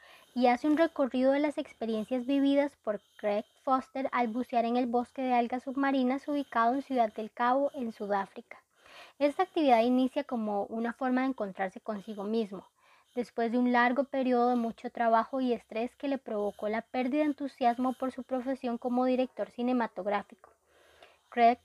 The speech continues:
Foster pasó su infancia en este lugar, por lo que no le fue difícil adentrarse en el ambiente marino y sentir una fuerte conexión. En las expediciones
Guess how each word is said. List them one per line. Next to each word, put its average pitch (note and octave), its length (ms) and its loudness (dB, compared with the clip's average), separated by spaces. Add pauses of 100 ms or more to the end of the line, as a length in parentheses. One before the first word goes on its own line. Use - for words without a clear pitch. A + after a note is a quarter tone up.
(140)
Foster C#4+ 460 -2
pasó B3 640 0 (240)
su - 140 -10
infancia A#3 420 -2
en C4+ 80 2
este B3+ 240 0
lugar, C4 460 4 (320)
por B3 120 -2
lo A#3 100 0
que A#3 120 -10
no G#3+ 140 -4
le A3+ 120 -2
fue C4 180 0
difícil C#4 500 -2
adentrarse A3+ 600 0
en D4 80 0
el C#4 100 2
ambiente A3 440 -2
marino C#4 580 4
y C4 140 -2
sentir A3+ 380 -6
una B3 200 0
fuerte A3+ 380 -2
conexión. B3 640 -4 (640)
En B3 160 -2
las B3+ 160 2
expediciones D4+ 840 -2